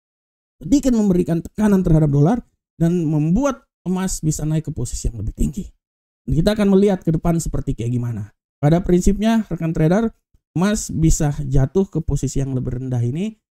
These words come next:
karena terpengaruh oleh kemenangan Donald Trump. Dan hal itu akan saya bahas nanti pada webinar kita.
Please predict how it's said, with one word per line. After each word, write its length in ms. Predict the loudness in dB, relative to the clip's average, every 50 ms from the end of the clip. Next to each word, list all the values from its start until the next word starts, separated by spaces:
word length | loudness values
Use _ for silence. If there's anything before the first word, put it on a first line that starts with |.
| _ _ _
karena 400 | -14 -10 -6 -4 -4 -4 -4 -6 -10 _ _ _ -12
terpengaruh 640 | -12 -8 -6 -4 -2 0 0 2 0 0 -2 -4 -4 0
oleh 320 | 2 2 2 2 0 -4 -8 _ -16 -16 -16 -18 _ _ _ _ _ _ _ _ _ _ _ _ _ _ _ _ _ _ _ _ _ _
kemenangan 400 | -2 0 2 2 2 2 0 0
Donald 240 | 0 0 0 0 -2
Trump. 240 | -4 -6 -8 -10 -14 _ _ _ _
Dan 320 | 2 4 4 4 2 0 0
hal 320 | 0 0 0 0 0 -2 -6 _
itu 640 | -2 -2 -2 -2 -2 _ -2 -2 -2 -2 -4 _ _ _
akan 560 | -2 -2 -2 -4 -6 _ -6 -4 -4 -4 -4
saya 320 | -6 -4 -2 0 0 0 0
bahas 400 | -2 -2 -4 -6 -8 -10 -10 -14
nanti 480 | -16 -16 -6 -2 -2 -2 -2 -2 -6 -10 _ _ _ _ _ _ _
pada 240 | -8 -6 -2 0 2
webinar 480 | 2 2 4 4 4 2 2 0 -2 -2
kita. 400 | -4 -6 -8 -10 -12 -16 _